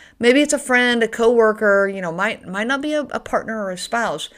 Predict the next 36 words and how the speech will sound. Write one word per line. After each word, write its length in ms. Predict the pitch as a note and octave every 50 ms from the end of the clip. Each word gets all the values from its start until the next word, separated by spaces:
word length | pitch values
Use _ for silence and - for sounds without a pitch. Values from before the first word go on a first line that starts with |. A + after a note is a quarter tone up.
| - - - - - _ -
but 180 | - C#4 - A#3
that 260 | C#4 D4 D#4 D4 -
person, 680 | - C4 D4+ E4 E4 - - - C4 A#3+ A#3 A3+ A3+ A3
you 80 | A3+
know, 120 | A3 G#3 G3+
if 140 | G#3 G#3
they 160 | B3 B3+ C4+ C4
have 220 | C4 C4+ B3+ A#3
that 200 | A#3+ G3+ D#3+ G3
one 240 | G#3+ B3 B3+ B3 A3+
day 220 | A#3 A#3+ B3 B3
when 180 | A#3 G#3 G3 F#3+
they 120 | G#3 A3
kind 220 | A3 - B3+ C#4 C4
of 120 | G3 F3+
blow 240 | F#3 G3+ A3 A3+ A#3+
up 180 | B3 B3 B3
a 40 | A3+
little 220 | G#3+ G#3 G3 G3 F#3
bit 380 | G3 G3 F#3+ F3+ F3+ E3 - -
and 160 | - G3+ G3
they 120 | F3+ E3+ -
overreact, 1080 | - F#3+ A3+ B3 C4 A3+ A#3 G#3+ F#3 F#3 F#3+ G3 G#3 A#3 A#3+ A3 G3 F3+ C#3+ G2 - - - - - - - -
and 160 | - G#3 G#3 A3
you 100 | B3 C4
might 220 | C4 B3+ A#3+ A#3
even 200 | A#3+ A3 G#3+ G#3
think 280 | G#3 B3 C4 A#3+ G#3+ -
to 60 | -
yourself, 440 | A3 G#3 - - G3 F3+ F#3 F#3 F#3
"Wow, 280 | A3 B3 C4 A#3 F#3+
that's 280 | E3 G#3 A#3+ B3 - -
really 280 | G3 A3+ B3 A#3+ A3+
not 240 | F#3 F3+ F3 - -
like 240 | F3 G#3+ B3+ B3+ -
them." 380 | G#3 F3+ D#3 D#3 D#3 D3+ D#3+